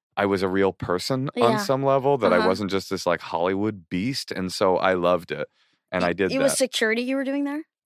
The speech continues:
Speaker 1: Well, I worked at a, I worked for a department called The Gate. And this is where the comedy part of me kind of fits into my Burning Man world. 'Cause raves are, like, all plur. You know about plur?
Speaker 2: No.
Speaker 1: That's the rave credo.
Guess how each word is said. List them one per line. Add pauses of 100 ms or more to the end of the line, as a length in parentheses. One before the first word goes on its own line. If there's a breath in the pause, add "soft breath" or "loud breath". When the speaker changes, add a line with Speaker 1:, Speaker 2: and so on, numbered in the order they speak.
(120)
Speaker 1:
Well,
I
worked
at
a, (100)
I
worked
for
a
department
called
The
Gate. (580 soft breath)
And (320)
this
is
where
the
comedy
part (100)
of
me
kind
of (200)
fits
into (280)
my
Burning
Man
world.
'Cause
raves
are,
like,
all
plur.
You
know
about
plur?
Speaker 2:
No. (260)
Speaker 1:
That's
the
rave
credo.